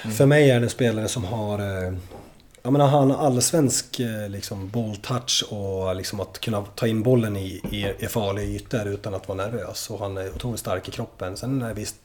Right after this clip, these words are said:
Speaker 2: tempot är hans, inte hans styrka. Men en spelare som blir sur eller nästan blir arg varje, varje gång han inte får bollen,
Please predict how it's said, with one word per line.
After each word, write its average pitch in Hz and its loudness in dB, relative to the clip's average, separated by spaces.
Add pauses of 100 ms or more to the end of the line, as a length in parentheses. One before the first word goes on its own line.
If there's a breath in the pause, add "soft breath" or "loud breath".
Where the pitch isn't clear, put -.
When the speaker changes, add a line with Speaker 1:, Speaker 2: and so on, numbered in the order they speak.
Speaker 2:
tempot 123 -2
är 101 0
hans, 98 -6
inte 107 -6
hans 104 0
styrka. 117 -4 (720 loud breath)
Men 107 2 (300)
en 127 2
spelare 135 8
som 127 6
blir 120 4
sur 113 4 (380)
eller 110 -4 (320)
nästan 117 0
blir 110 0
arg 135 2
varje, 107 -4
varje 113 0
gång 110 -2
han 107 -2
inte 101 -6
får 120 -2
bollen, 117 0